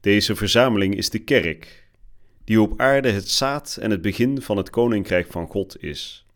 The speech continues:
Christus staat in het midden van deze verzameling mensen, in Gods familie. Hij roept hen rondom zich samen door zijn woord, door zijn tekenen die het Rijk van God zichtbaar maken,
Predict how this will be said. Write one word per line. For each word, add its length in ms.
Christus 720
staat 460
in 140
het 160
midden 320
van 160
deze 340
verzameling 580
mensen, 520
in 180
Gods 320
familie. 520
Hij 140
roept 280
hen 240
rondom 440
zich 440
samen 480
door 140
zijn 220
woord, 560
door 160
zijn 220
tekenen 560
die 140
het 100
Rijk 220
van 180
God 220
zichtbaar 380
maken, 520